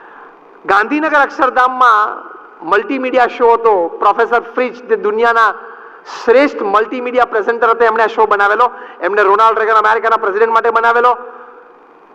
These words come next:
the Shah of Iran માટે બનાવેલો, પ્રેસિડેન્ટ ઝિયાઉલ હક પાકિસ્તાનના હતા, એમની માટે પણ એમને બનાવેલો અને પ્રમુખ સ્વામી મહારાજ માટે પણ બનાવેલો. ચૌદ સ્ક્રીન ઉપર એક સાથે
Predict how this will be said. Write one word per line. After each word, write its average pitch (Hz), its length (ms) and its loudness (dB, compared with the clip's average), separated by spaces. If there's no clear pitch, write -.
the 196 80 2
Shah 220 240 4
of - 80 -2
Iran 233 240 2
માટે 247 160 2
બનાવેલો, 247 360 4
પ્રેસિડેન્ટ 214 500 0
ઝિયાઉલ 233 360 2
હક - 120 2
પાકિસ્તાનના 233 500 -2
હતા, 233 160 0
એમની 233 180 -2
માટે 262 200 2
પણ 254 120 0
એમને 254 200 -2
બનાવેલો 262 320 2
અને 202 100 2
પ્રમુખ 220 340 0
સ્વામી 226 260 0
મહારાજ 202 320 2
માટે 214 140 0
પણ 202 220 -2
બનાવેલો. 180 280 0
ચૌદ 277 260 2
સ્ક્રીન 254 360 -4
ઉપર 233 180 0
એક 226 140 -6
સાથે 220 200 0